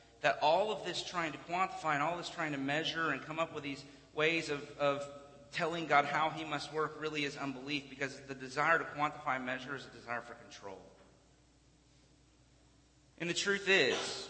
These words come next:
we have no idea all the ways that God is working all around us to bring about his purposes. It's like the wind, Jesus says, blowing here and there, but you can't see it or control it. It's like the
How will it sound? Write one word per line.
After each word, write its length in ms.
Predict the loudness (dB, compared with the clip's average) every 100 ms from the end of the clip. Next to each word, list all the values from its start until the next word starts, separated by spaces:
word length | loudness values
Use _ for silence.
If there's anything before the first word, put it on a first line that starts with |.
| -8 2
we 120 | 4
have 140 | 4
no 240 | 2 4 6
idea 400 | 6 6 4 6
all 160 | 4
the 60 | 4
ways 200 | 0 0
that 100 | 0
God 160 | 0 0
is 80 | -2
working 260 | -6 -6 -4
all 300 | 2 2 2
around 240 | 0 0 -2
us 120 | -6
to 80 | -8
bring 220 | -8 -4
about 180 | -2 -2
his 120 | -2
purposes. 840 | -6 -6 -8 -14 -14 -14 -12 -12 -14 -20 -20 -18
It's 160 | -10 0
like 220 | 0 -2
the 80 | -10 -6
wind, 280 | -4 -6 -10
Jesus 480 | -16 -16 -14 -14 -14
says, 580 | -20 -18 -14 -12 -14 -18 -20 -20 -20 -20 -20 -20 -20 _ _ -20 -20 _ -20 -20 -20 -2
blowing 280 | 2 4 2
here 160 | 0
and 120 | 0 2
there, 140 | 2
but 140 | 0
you 60 | -4
can't 160 | -6 -6
see 180 | -6 -6
it 80 | -6
or 60 |
control 400 | -10 -10 -6 -4
it. 40 | -4
It's 120 | 0
like 200 | 0
the 100 | 0